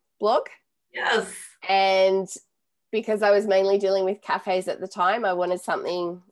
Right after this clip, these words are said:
Speaker 1: I suppose, a spin-off from that. And yeah, so Sweet Soda would have been all of our initials,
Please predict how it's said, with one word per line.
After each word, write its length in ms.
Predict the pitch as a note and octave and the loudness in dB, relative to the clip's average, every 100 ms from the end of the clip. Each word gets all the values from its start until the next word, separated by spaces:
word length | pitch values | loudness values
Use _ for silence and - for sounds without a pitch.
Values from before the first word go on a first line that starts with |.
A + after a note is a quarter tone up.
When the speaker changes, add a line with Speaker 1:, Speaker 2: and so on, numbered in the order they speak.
| - | -10
Speaker 1:
I 120 | E3+ | -10
suppose, 440 | - - F3 F3 - | -6 -2 0 0 -4
a 60 | F3+ | -12
spin-off 680 | - - G#3+ A#3+ D5 - _ _ | -10 0 2 2 -2 -6 _ _
from 260 | - G3+ | -6 -4
that. 320 | G3 G#3 G#4 - - | 0 0 -2 -6 -4
And 360 | F3+ F3+ F3+ | 0 0 0
yeah, 240 | F#3+ F3+ D3+ | 0 0 0
so 320 | - E3+ E3+ | -4 -6 -6
Sweet 540 | - - F3+ E3 - _ _ _ | -8 -10 -8 -8 -10 _ _ _
Soda 800 | - - G#3 A3 A#3 A3+ A3+ A3 - | -18 -2 0 2 2 4 2 0 -8
would 180 | F#3+ | -4
have 140 | F#3+ G3 | -2 -2
been 200 | F#3 F3+ | -2 0
all 200 | F3 F#3+ | 0 0
of 80 | F3+ | 2
our 180 | F3+ | 0
initials, 760 | F3 F3+ - - B4 C5 - - | 0 -2 -4 -2 -2 -2 -6 -20